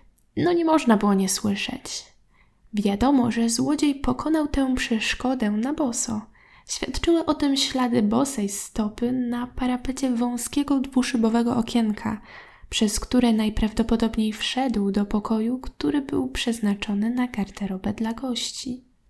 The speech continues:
Okienko to było podwójne, a od wewnątrz pokoju nie było zamknięte, co bardzo ułatwiło mu zadanie, ponieważ generalnie wybił on tylko jedną szybę zewnętrzną na dole.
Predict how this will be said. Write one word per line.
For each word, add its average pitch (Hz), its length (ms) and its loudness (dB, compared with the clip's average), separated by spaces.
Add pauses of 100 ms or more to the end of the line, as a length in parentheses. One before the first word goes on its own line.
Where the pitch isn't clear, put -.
(160)
Okienko 339 460 0
to 311 140 2
było 269 220 4
podwójne, 214 640 0 (500)
a 214 280 -4
od 226 180 0
wewnątrz 277 580 0
pokoju 226 420 2
nie 220 220 2
było 202 300 4
zamknięte, 226 720 -2 (1200)
co 240 240 4
bardzo 226 600 4
ułatwiło 240 760 2
mu 208 200 6
zadanie, 214 600 2 (160)
ponieważ 277 520 2
generalnie 262 760 0
wybił 233 440 4
on 220 220 4 (160)
tylko 302 460 -2
jedną 247 460 2
szybę 220 320 2
zewnętrzną 240 800 0
na 269 180 0
dole. - 260 -4